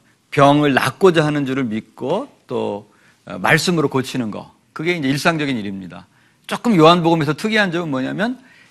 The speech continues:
이게 예루살렘에서 이루어졌다는 거예요. 그리고 예수님은 벌써 삼십팔 년 된 병이 오랜 줄을, 어, 잘 알고 계셨습니다. 아, 요한복음의 예수님은 항상 사람을 만나기 전에 모든 걸 알고 계시죠.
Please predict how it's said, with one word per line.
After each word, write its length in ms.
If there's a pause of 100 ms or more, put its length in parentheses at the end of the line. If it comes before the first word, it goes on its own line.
이게 360
예루살렘에서 760
이루어졌다는 520
거예요. 240 (720)
그리고 220
예수님은 600 (360)
벌써 320
삼십팔 480
년 100
된 160
병이 160
오랜 560
줄을, 340 (360)
어, 320 (260)
잘 240
알고 300
계셨습니다. 680 (340)
아, 120
요한복음의 520
예수님은 380
항상 420 (420)
사람을 320
만나기 400
전에 480 (240)
모든 300
걸 100
알고 240
계시죠. 640